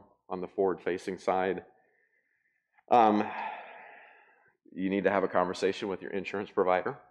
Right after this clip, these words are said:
because it's inevitable.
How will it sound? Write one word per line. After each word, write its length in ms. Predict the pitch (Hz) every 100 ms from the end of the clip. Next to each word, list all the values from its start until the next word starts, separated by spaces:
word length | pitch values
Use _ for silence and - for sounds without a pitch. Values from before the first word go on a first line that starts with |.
| _ _ _ _ _ _ _ _ _ _ _ -
because 340 | 92 90 92 85
it's 140 | 87
inevitable. 580 | 90 87 90 90 104